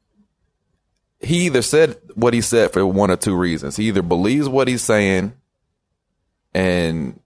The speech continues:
with, in terms of Donald Trump, or he's using this as a way to drum up publicity for his album. And if it's the latter, it's worse than the former.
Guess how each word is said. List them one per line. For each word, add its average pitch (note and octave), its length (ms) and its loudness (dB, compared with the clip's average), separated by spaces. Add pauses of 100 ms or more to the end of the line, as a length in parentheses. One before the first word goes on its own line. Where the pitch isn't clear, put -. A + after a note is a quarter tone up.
with, F#2 220 -4 (180)
in F#2+ 100 -6
terms G2 220 0
of F#2 60 -2
Donald F2+ 260 0
Trump, F2 340 -2
or F#2 180 0
he's F#2 240 -2
using A2+ 440 -2
this G2 240 -2
as F2+ 200 0
a F2 60 0
way F#2 180 2
to F2+ 200 -2 (160)
drum G2 240 0
up F#2 140 0
publicity F#2 540 -2
for D2+ 220 -2
his D#2+ 100 -4
album. E2 420 -2
And G2 140 -2
if G2 140 -4
it's - 200 -4
the F2+ 140 0
latter, A#2+ 540 0 (320)
it's G2 180 -2
worse G#2 360 0
than F2+ 180 -6
the F2+ 60 -4
former. C2+ 460 -10